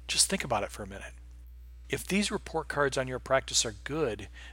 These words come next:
then you have an external source, a payer, that is verifying your quality.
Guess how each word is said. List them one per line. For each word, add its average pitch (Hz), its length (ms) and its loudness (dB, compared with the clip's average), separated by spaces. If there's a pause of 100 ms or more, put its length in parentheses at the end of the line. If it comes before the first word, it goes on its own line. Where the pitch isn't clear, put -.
(100)
then 127 180 0
you 180 160 0
have 147 240 4
an 117 200 -2
external 156 640 2
source, 127 560 2 (400)
a - 80 0
payer, 202 640 0 (580)
that 123 120 2
is 127 120 4
verifying 135 560 4
your 147 120 -6
quality. 113 640 0